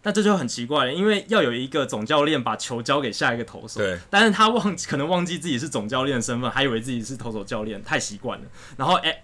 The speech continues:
Speaker 1: Allen 就跟他说：“哎，你要留在场上，把球交给那个牛棚投手。”
Speaker 2: 下一-，下一个投手这样。
Speaker 1: 对，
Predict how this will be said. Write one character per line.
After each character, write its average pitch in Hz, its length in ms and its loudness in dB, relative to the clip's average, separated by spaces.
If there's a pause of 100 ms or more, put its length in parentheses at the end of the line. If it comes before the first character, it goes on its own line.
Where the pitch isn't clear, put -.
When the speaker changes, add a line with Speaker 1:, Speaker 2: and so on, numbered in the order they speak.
Speaker 1:
Allen 147 320 4
就 131 80 -4
跟 127 80 0
他 127 100 4
说 120 300 -4 (200)
：“哎， 131 140 -6 (220)
你 113 120 -6
要 127 140 4
留 135 160 2
在 143 80 6
场 113 240 -4
上， 123 220 -2
把 104 140 -6
球 113 200 -8
交 127 200 0
给 107 180 -4
那 117 100 -4
个 117 240 -4 (200)
牛 120 120 -4
棚 117 80 -4
投 123 60 6
手。” - 0 -
Speaker 2:
下 120 100 8
一-， 110 40 2
下 120 200 6
一 - 40 6
个 110 100 4
投 90 180 -2
手 78 200 -6
这 82 80 -6
样。 160 80 4
Speaker 1:
对， 120 240 2